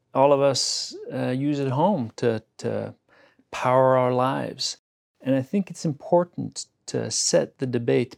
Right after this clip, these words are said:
properly in the sense that as society, we probably have a dual challenge. As society, we need to take account of the fact that, um, the population is growing. Uh, and we'll talk perhaps a bit later about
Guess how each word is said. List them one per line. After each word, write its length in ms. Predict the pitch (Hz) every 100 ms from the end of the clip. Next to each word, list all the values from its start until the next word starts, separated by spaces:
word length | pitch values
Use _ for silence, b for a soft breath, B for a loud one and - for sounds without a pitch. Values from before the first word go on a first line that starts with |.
| -
properly 760 | - 156 156 113 104 110 131 294 -
in 180 | 131
the 60 | 127
sense 400 | - 147 135 123
that 400 | - 131 123 - _ b b b
as 280 | 135 143 139
society, 800 | 147 - 156 147 143 135 131 123
we 120 | 123
probably 600 | 127 - 139 120 120 120
have 300 | 117 120 113
a 40 |
dual 360 | 110 120 120 113
challenge. 600 | - 113 101 - - - _ _ _ _ _ _ _
As 240 | - 139 135
society, 640 | 139 160 151 147 139 135
we 140 | 120 131
need 260 | 139 135
to 60 | 127
take 300 | - 139 127
account 380 | - 143 139 135
of 120 | 113
the 80 | 113
fact 360 | - 135 123 _
that, 300 | 117 110 - _ _ _ _ _ _ 123
um, 580 | 110 107 107 104 113 - -
the 100 | 120
population 640 | 143 - 127 131 127 -
is 100 | 117
growing. 640 | 117 123 151 190 175 139 -
Uh, 440 | - 117 113 123 135
and 160 | 101
we'll 140 | 117 -
talk 300 | 143 135 -
perhaps 300 | 127 135 135
a 60 |
bit 100 | 131
later 300 | 120 123 117
about 380 | 113 117 113 -